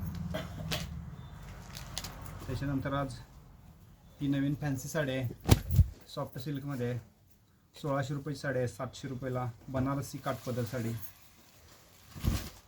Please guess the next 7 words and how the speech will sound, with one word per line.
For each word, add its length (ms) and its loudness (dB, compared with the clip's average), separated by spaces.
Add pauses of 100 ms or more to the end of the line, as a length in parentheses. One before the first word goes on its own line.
(120)
साडी 180 2
बघा 220 12
कशी 240 4
आहे, 300 -6 (1120)
एकदम 220 -6
सॉफ्ट 360 -8
आहे. 280 -4